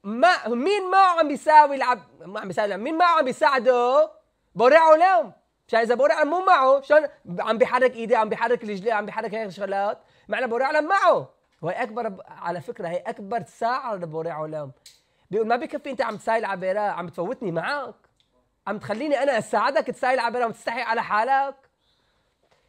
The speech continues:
الا في مدات الدين بالعالم، مدات الدين، الجزيروت،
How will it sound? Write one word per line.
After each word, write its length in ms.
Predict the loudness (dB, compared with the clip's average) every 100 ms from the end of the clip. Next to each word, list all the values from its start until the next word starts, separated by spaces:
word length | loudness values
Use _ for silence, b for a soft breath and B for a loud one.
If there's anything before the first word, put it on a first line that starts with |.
| _ _ 0
الا 180 | 0
في 160 | 0 -2
مدات 280 | 0 0 0
الدين 260 | -4 -8
بالعالم، 560 | -8 -6 -6 -6 -8 -12 _ _ _ -6
مدات 280 | -4 -4
الدين، 460 | -6 -10 -8 -10 -12 _
الجزيروت، 1120 | -16 -12 -8 -6 -6 -6 -4 -4 -6 -10 _